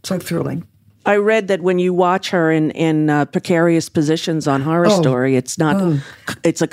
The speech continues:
Speaker 2: upsetting for you,
Speaker 1: No,
Speaker 2: which
Speaker 1: I
Speaker 2: it would be
Speaker 1: can't.
Speaker 2: for me,
Speaker 1: Mm-mm,
Speaker 2: too.
Speaker 1: mm-mm, mm-mm. I can't. There's some
Speaker 2: Yeah,
Speaker 1: things I cannot
Speaker 2: tough.
Speaker 1: watch. And, uh, when she's in jeopardy,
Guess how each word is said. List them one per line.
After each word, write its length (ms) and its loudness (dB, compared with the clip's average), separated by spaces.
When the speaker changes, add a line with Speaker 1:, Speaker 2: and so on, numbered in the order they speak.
Speaker 2:
upsetting 580 0
for 120 -8
you, 140 2
Speaker 1:
No, 160 2
Speaker 2:
which 100 0
Speaker 1:
I 60 2
Speaker 2:
it 80 2
would 100 4
be 60 0
Speaker 1:
can't. 180 -2
Speaker 2:
for 140 -2
me, 160 2
Speaker 1:
Mm-mm, 120 0
Speaker 2:
too. 400 0
Speaker 1:
mm-mm, 300 -4
mm-mm. 600 -4
I 120 -2
can't. 360 -4
There's 200 -2
some 180 4
Speaker 2:
Yeah, 80 4
Speaker 1:
things 220 0
I 100 -2
cannot 460 0
Speaker 2:
tough. 120 -8
Speaker 1:
watch. 520 -2
And, 440 -2
uh, 220 -6
when 280 -4
she's 280 -2
in 140 0
jeopardy, 720 -2